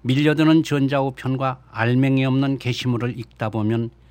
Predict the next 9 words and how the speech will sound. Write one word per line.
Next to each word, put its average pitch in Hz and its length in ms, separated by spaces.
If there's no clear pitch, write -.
컴퓨터를 139 640
꺼버리고 139 500
싶을 - 380
때가 127 400
한두 151 320
번이 131 280
아닙니다. 78 560
김모 147 300
씨는 151 320